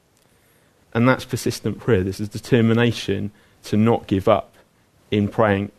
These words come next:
despite the circumstances. Despite what you see in front of you, have the determination to pray for something. So why does Jesus want us to pray like this?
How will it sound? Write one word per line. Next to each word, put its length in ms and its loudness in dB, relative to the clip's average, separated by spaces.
despite 580 -2
the 60 -6
circumstances. 1000 -10
Despite 300 0
what 140 -2
you 120 -2
see 280 -2
in 80 2
front 280 -2
of 100 -12
you, 240 -8
have 160 -6
the 100 -2
determination 1000 -2
to 140 -10
pray 260 -4
for 140 -14
something. 400 -16
So 160 -4
why 140 4
does 180 -4
Jesus 420 2
want 160 0
us 140 -6
to 80 -6
pray 260 4
like 240 0
this? 420 -8